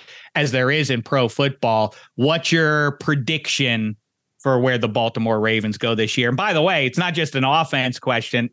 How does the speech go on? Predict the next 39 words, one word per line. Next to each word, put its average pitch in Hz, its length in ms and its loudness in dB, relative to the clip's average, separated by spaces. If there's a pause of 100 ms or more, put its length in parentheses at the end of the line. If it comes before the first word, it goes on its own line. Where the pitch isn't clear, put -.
You 294 100 -2
know, 320 80 0
I 233 140 2
have 294 80 0
my 175 140 0
questions 127 400 -2
about 107 260 -4
them 107 160 0
at 92 100 -12
corner. 165 480 2
I 127 120 2
have 120 120 0
a 113 60 -4
question, 135 380 -4
I 160 80 -2
have 123 180 -4
questions 131 260 -2
about 117 220 -2
them 123 160 -2 (280)
in 139 140 2
terms 139 260 0
of - 120 -2
pass 147 360 -2
rush. 107 320 -2
I 190 120 -2
think 254 220 2
legitimately 127 800 -2 (400)
a 147 60 -2
fall 160 280 4
back 139 300 -4
to 127 80 0
third 123 360 -2
place, 131 540 -2
as, 123 100 -8 (160)
as 123 160 0
optimistic 131 640 -2
as 117 120 -4
people 120 380 0
are 113 500 2